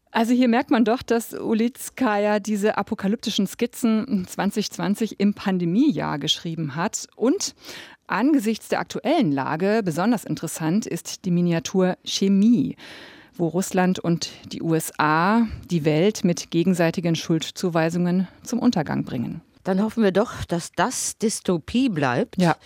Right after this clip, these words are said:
Speaker 2: Wenn ich dir sonst aber so zuhöre, Nadine, dann höre ich Begeisterung heraus,
Speaker 1: Auf
Speaker 2: oder?
Speaker 1: je-, auf
Speaker 2: Ja.
Speaker 1: jeden Fall, ja, ja. <laughs> Allein, äh, die titelgebende Geschichte Alissa kauft ihren Tod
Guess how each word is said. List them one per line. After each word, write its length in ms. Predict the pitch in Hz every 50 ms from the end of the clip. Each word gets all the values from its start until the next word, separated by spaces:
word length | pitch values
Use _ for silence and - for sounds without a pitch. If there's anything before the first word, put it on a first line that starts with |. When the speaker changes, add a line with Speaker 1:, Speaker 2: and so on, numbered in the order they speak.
| - - - - - - - - -
Speaker 2:
Wenn 180 | 175 208 247
ich 160 | 262 - 226
dir 260 | - - 226 208 208 196
sonst 420 | 170 170 220 269 339 - - -
aber 160 | 233 240 233
so 100 | 202 214
zuhöre, 840 | 208 - - 277 302 320 311 294 302 294 285 269 - 262 254 254 233
Nadine, 380 | - 226 233 240 202 226 233 214
dann 260 | 226 220 233 247 233
höre 160 | 214 240 240
ich 380 | 240 233 - - - - - - - -
Begeisterung 580 | 240 226 220 180 170 - - - 123 120 107
heraus, 320 | 104 107 - - - - - -
Speaker 1:
Auf 140 | 196 196 147
Speaker 2:
oder? 180 | 160 185 190
Speaker 1:
je-, 80 | 196 - _ _ _
auf 140 | - 208 180
Speaker 2:
Ja. 80 | 156 131 143
Speaker 1:
jeden 260 | 190 208 240 226 214 208
Fall, 260 | - - 170 156 175
ja, 280 | 196 190 190 214 -
ja. 240 | - 170 175 147 - 135 302 359 453 269 254 - -
<laughs> 400 | - - - - - - - -
Allein, 400 | - 196 190 196 190 208 247 247
äh, 100 | - -
die 140 | 185 214 202
titelgebende 680 | - - 381 - 320 220 175 190 180 170 175 156 170 160
Geschichte 540 | 165 170 - 185 165 - - 170 160 156
Alissa 380 | - 165 160 185 220 - 196 -
kauft 340 | - - 180 175 185 - -
ihren 260 | - 175 170 175 165
Tod 340 | - - 190 190 175 151